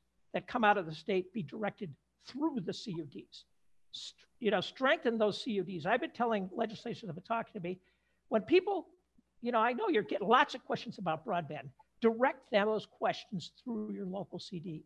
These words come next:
C U D. You built what I think is an excellent model. Uh, and now what we need to do is strengthen that model. Strengthen that model in two ways.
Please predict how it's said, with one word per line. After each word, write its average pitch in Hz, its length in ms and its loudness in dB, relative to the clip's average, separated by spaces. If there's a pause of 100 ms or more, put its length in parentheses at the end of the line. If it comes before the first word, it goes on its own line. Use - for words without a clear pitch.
C - 160 -12
U 170 100 -2
D. 151 180 -10 (280)
You 196 100 4
built 311 360 6
what 208 100 2
I 190 80 4
think 247 240 -6
is 147 120 -4
an 180 180 -6
excellent 226 420 -4
model. 151 460 -2 (480)
Uh, 196 260 0 (240)
and 202 240 4 (300)
now 277 220 10
what 240 140 6
we - 80 -2
need 185 200 4
to 196 80 2
do 202 180 -4
is 156 100 -4
strengthen 196 460 -2
that 160 180 -10
model. 156 220 -6
Strengthen 269 560 -6
that 220 140 2
model 190 240 4
in 160 140 -6
two - 140 0
ways. - 400 -8